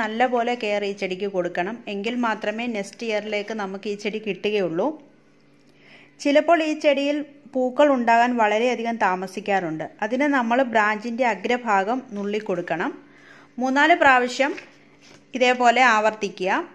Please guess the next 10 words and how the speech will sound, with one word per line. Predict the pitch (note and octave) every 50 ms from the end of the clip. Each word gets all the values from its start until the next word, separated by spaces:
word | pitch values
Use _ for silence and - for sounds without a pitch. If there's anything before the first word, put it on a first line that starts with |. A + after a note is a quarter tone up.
| - _ _ _ _ _ _ _ _ _ - _ _ _ _ _ _ _ _ _ _ C4
അതിനുശേഷം | C4 C#4 C#4+ E4 E4+ - D#4+ C4 C4 C4 C#4+ D4 D4 C#4
വരുന്ന | C4 B3+ B3+ B3+ B3+ C4+ C4 B3+
തളിരിൽ | A#3 A3 A3 A3 A#3 A3+ B3 C4 C4+ C4+ -
മുട്ടുകൾ | A3 G#3 G#3+ - A3 G#3+ A3+ A3 G3+
ഉണ്ടാവും. | F#3 F3+ F3 E3+ E3 E3 F#3 B3 D#4+ - - _ _ _ _ - A#3
അതുപോലെ | B3 B3 C4+ C#4 C#4+ D#4 D4+
തന്നെ | D4+ C#4 D4+ D#4 D4
ഒന്ന് | C4 B3 B3 C#4 C#4+ D4
രണ്ട് | D4 C#4 C#4+ D4 C#4+
വർഷമൊക്കെ | C#4 C4+ C#4 - C4+ C4+ C4+ C4 B3+ - C4